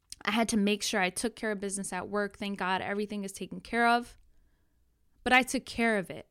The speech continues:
because I was fogged up. I wasn't focused. I wasn't aligned. I aligned myself. You have a voice, okay? You have a right, a feeling,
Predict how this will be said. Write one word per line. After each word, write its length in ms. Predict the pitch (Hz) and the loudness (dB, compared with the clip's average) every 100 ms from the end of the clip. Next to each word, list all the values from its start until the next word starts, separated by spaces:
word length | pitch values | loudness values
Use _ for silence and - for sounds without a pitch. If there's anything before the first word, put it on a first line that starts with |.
| - | -10
because 280 | 220 226 202 | -6 -4 -2
I 120 | 196 | -2
was 240 | 196 202 - | -2 -2 -4
fogged 520 | - 208 190 190 175 - | 2 4 6 2 -2 0
up. 260 | 175 - _ _ _ - | 0 0 _ _ _ 0
I 80 | 202 | 2
wasn't 380 | 208 208 202 - | 4 2 -2 -4
focused. 480 | 214 208 220 - - | -4 -2 -4 -4 -2
I 60 | |
wasn't 320 | 190 208 196 180 | -2 0 -2 -4
aligned. 520 | 175 190 208 220 220 - - - | -4 -2 -2 -2 -4 -12 -8 8
I 320 | 254 269 269 - - | 10 10 8 0 -2
aligned 460 | 233 214 220 220 190 | 2 6 6 4 0
myself. 680 | 175 165 - - - - _ _ _ _ _ _ _ _ _ _ _ _ _ _ _ | -4 -4 -6 -8 -12 -20 _ _ _ _ _ _ _ _ _ _ _ _ _ _ _
You 180 | 214 320 | 4 4
have 220 | 320 311 | 6 2
a 60 | 254 | 2
voice, 680 | 196 226 180 - - - - - | 2 0 0 -6 -10 -10 -12 -14
okay? 340 | - 196 202 - - - | -6 -6 -6 -10 -18 -4
You 280 | 202 302 | 2 4
have 280 | 277 247 226 - | 4 0 0 -2
a 120 | 202 | -2
right, 480 | 175 175 196 196 - - _ | -2 2 2 2 -4 -8 _
a 100 | 190 | -6
feeling, 720 | 196 - 233 226 208 165 185 | -6 -2 0 2 0 -2 -6